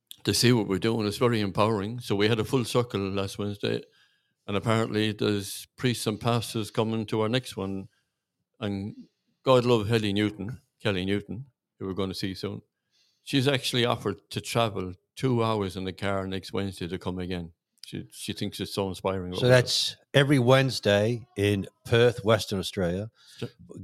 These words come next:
Speaker 2: Gather, um,
Speaker 1: The Governor's House at ten o'clock.
Speaker 2: That's on Saint George's Terrace, Governor's House.
Speaker 1: We march up through the city,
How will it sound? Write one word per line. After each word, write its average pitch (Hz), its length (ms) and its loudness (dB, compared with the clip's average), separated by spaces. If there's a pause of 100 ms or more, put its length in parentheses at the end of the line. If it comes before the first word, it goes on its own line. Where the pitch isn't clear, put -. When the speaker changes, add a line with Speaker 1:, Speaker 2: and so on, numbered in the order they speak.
(240)
Speaker 2:
Gather, 123 560 4
um, 101 440 4 (260)
Speaker 1:
The 104 80 -8 (160)
Governor's 120 400 2
House 107 280 0
at 101 120 -6
ten 107 160 0
o'clock. 101 480 -2 (100)
Speaker 2:
That's - 240 2
on 113 200 2
Saint 143 360 2
George's 123 380 4
Terrace, 127 500 4 (100)
Governor's 113 460 0
House. 135 640 0 (320)
Speaker 1:
We 98 100 -6
march 120 320 2
up 120 160 0
through 120 160 -2
the 110 120 -2
city, 139 420 -4